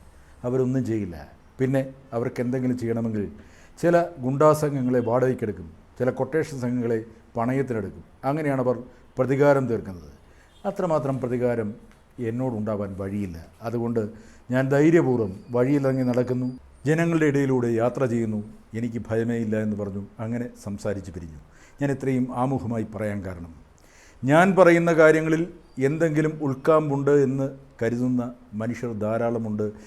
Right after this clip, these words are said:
എന്നെനിക്ക് മനസ്സിലായതിനെക്കുറിച്ച് നിങ്ങളെ ബോധ്യപ്പെടുത്തുകയാണ്. നിങ്ങൾ കമന്റ് ബോക്സിൽ വന്ന് ചീത്ത വിളിക്കുന്നവരുണ്ട്. അവർ രാഷ്ട്രീയ അടിമകളായിരിക്കാം, ഏതെങ്കിലും രാഷ്ട്രീയ പാർട്ടിയുടെ അടിമകൾ, അതല്ലെങ്കിൽ എന്നോട്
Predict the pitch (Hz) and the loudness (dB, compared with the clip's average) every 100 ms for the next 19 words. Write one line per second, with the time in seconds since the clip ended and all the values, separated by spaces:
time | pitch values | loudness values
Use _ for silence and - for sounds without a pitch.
0 | - - 107 117 117 110 107 107 107 127 | -14 -4 -2 0 -2 -4 -4 -4 -4 -2
1 | 113 107 104 95 101 101 104 98 104 107 | -2 -4 -6 -8 -8 -6 -6 -6 -6 -6
2 | 95 92 87 80 - - - - - - | -8 -10 -12 -16 -20 -20 -20 -20 -16 -6
3 | 117 127 123 - 117 123 139 135 131 135 | -2 0 0 -2 -2 0 2 0 -2 -4
4 | 123 127 127 143 147 131 123 123 120 110 | -2 -2 -2 -4 -2 0 0 0 -2 -2
5 | 107 101 - 117 143 143 165 - 180 165 | -4 -6 -8 -6 -2 0 0 2 4 4
6 | 165 165 160 135 123 98 92 - - - | 4 2 6 6 6 0 -6 -10 -20 -20
7 | - - 143 180 180 165 143 135 135 110 | -20 -2 4 6 6 4 6 4 2 -2
8 | 117 107 107 104 104 98 80 - - - | -2 -2 -2 -2 -2 -4 -10 -16 -20 -20
9 | - - 127 151 147 143 120 135 - 151 | -18 0 4 4 4 2 0 -4 -6 0
10 | 143 151 | 2 2